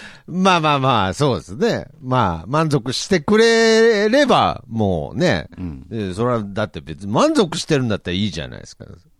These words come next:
Speaker 1: け-、最悪似合ってなくても。
Speaker 2: そうっすね。
Speaker 1: うん。まあ、似合ってますか、うん、似合ってないかなって伝えたわけですからね、どんでん返しさんは。
Speaker 2: うん。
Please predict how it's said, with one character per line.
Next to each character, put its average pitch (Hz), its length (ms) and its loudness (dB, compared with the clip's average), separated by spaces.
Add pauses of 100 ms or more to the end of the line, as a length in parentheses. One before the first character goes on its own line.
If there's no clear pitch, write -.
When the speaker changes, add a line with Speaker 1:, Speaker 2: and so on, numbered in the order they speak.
Speaker 1:
け-、 - 160 -18 (480)
最 85 240 -4
悪 73 180 -8
似 82 160 -2
合 82 60 -2
っ 73 40 -4
て - 120 -18
な - 160 -14
く - 140 -20
て 62 100 -16
も。 62 180 -20 (120)
Speaker 2:
そ 113 160 -4
う - 20 -2
っ - 20 -8
す - 200 -14
ね。 95 320 -6 (520)
Speaker 1:
う 92 160 -8
ん。 76 580 -10 (200)
ま 117 80 -2
あ、 - 20 0
似 180 200 2
合 294 80 2
っ 262 40 -4
て 262 220 0
ま 262 200 2
す 208 500 -4 (580)
か、 180 380 0 (260)
う 135 560 2
ん、 113 60 -2
似 175 120 2
合 262 100 2
っ 254 40 -2
て 240 240 2
な 262 220 4
い 254 120 0
か 247 200 2
な 330 300 4
っ - 20 -2
て 165 320 2
伝 - 60 -14 (420)
え 131 240 2 (260)
た 127 160 4
わ 127 140 4
け 90 140 -6
で 55 100 -12
す - 100 -18
か 53 120 -12
ら - 100 -10
ね、 285 160 -2
ど 131 160 2
ん 104 60 0
で 95 120 2
ん 90 60 -4
返 76 200 -4
し - 40 -18
さ - 140 -14
ん - 100 -20
は。 - 280 -16
Speaker 2:
う 107 120 -8
ん。 80 440 -12